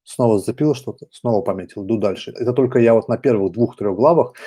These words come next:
делал вот такие вот развернутые заметки. Мне это не понравилась процедура, поэтому я от нее отказался. И сейчас я просто помечаю, и потом через недельку я возвращаюсь к этим заметкам и смотрю, а, с чем они,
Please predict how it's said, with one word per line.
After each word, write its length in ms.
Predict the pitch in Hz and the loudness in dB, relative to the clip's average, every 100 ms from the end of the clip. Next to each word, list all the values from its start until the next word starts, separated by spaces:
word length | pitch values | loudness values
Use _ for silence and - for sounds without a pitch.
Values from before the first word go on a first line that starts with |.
| - 107 | -10 0
делал 220 | 127 123 | 2 2
вот 80 | 101 | 0
такие 300 | 104 - 117 | -2 -2 -2
вот 100 | 107 | -2
развернутые 540 | 101 101 107 95 107 | -4 -2 -2 -4 -6
заметки. 420 | 101 110 101 - | -4 -4 -6 -8
Мне 240 | 98 117 127 | -4 0 0
это 140 | 120 | 0
не 180 | 113 123 | 0 2
понравилась 500 | 120 98 95 92 92 | 2 0 0 -2 -4
процедура, 540 | - 104 - 123 143 147 _ - - _ - | -6 -10 -4 0 0 0 _ -20 -20 _ 0
поэтому 300 | 110 123 117 | 0 2 2
я 160 | 107 117 | 4 4
от 120 | 117 | 2
нее 220 | 104 101 | -2 0
отказался. 580 | 98 - 98 156 165 - | 0 -2 0 0 0 -8
И 120 | - | -10
сейчас 300 | - - 143 | -10 -6 -4
я 60 | 104 | -2
просто 280 | - 131 - | 0 0 0
помечаю, 720 | 113 113 - 185 220 160 - _ _ _ _ | -4 -4 2 4 6 4 -2 _ _ _ _
и 100 | 135 | -6
потом 360 | 127 123 190 190 | -2 2 2 2
через 220 | 127 110 | 0 -2
недельку 420 | 110 107 156 170 | -2 -2 -4 -2
я 80 | 107 | -4
возвращаюсь 460 | 98 104 104 117 98 | -2 -4 -4 -6 -6
к 40 | |
этим 180 | - 98 | -10 -8
заметкам 460 | 98 123 165 113 98 | -6 -6 -6 -8 -10
и 20 | |
смотрю, 520 | - 101 - 156 165 _ _ _ _ - | -8 -10 -6 -6 -6 _ _ _ _ -6
а, 320 | 98 101 98 | -2 -2 -2
с 100 | - | -6
чем 260 | - 151 123 | -2 0 0
они, 340 | 107 123 | 0 -4